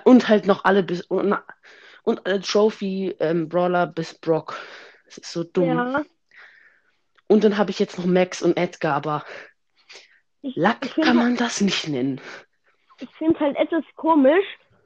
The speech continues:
Speaker 2: alle Podcasts, äh, die so über Brawl Stars machen, die haben immer so übelst viele Trophäen und ich so,
Speaker 1: Ja.
Speaker 2: ich hab so angefangen mit siebenhundertneunzig Trophäen oder so und jetzt bin ich halt bei dreitausend irgendwas.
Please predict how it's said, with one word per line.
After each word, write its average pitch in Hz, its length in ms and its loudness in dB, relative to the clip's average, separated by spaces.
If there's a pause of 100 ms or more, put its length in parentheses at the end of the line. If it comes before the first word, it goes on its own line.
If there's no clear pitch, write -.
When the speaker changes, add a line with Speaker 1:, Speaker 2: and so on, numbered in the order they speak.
Speaker 2:
alle 330 480 2 (120)
Podcasts, 277 600 -2 (500)
äh, 240 100 -4
die 247 240 0
so 277 280 0
über 247 160 2
Brawl 254 320 0
Stars 226 240 -10 (420)
machen, 320 380 2 (440)
die 277 80 -6
haben 294 280 -2
immer 311 260 6
so 302 140 -2
übelst 370 340 4 (180)
viele 339 260 2
Trophäen 285 760 2 (180)
und 269 160 -2
ich 294 180 2
so, 359 140 4
Speaker 1:
Ja. 170 200 0
Speaker 2:
ich 262 120 -2
hab 320 120 0
so - 100 -12
angefangen 294 440 0
mit 269 220 2
siebenhundertneunzig 285 1600 4
Trophäen 285 480 0
oder 226 240 0
so 240 240 2 (460)
und 294 80 2
jetzt 294 160 -2
bin 294 100 0
ich 294 80 0
halt 285 160 2
bei 262 140 4
dreitausend 254 640 2
irgendwas. 240 580 0